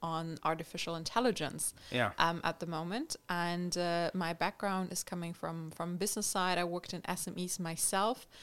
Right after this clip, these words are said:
Speaker 2: Ah.
Speaker 1: I was head of communication in a German S M E, uh, before I joined the parliament. And I have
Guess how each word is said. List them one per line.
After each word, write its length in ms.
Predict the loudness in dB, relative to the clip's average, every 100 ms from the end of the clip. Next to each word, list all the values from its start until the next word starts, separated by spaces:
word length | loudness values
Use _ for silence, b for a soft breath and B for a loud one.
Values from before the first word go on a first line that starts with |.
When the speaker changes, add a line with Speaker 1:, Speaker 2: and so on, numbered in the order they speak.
| B
Speaker 2:
Ah. 140 | 2 4
Speaker 1:
I 60 |
was 200 | 2 2
head 180 | 2 4
of 140 | 2 0
communication 800 | -2 -2 -2 -2 -2 0 -2
in 140 | -4 -6
a 320 | -6 -6 -4
German 340 | -4 -4 -2 -2
S 200 | -2 -4
M 120 | -2
E, 240 | 0 0 -2 b b b b
uh, 240 | 0 2 2
before 380 | -2 -2 -2 0
I 80 |
joined 260 | -2 -2 -4
the 60 | -8
parliament. 580 | -4 -2 -2 -4 -6 -6
And 280 | -4 -4 -4
I 160 | -2 -2
have 260 | -2 -4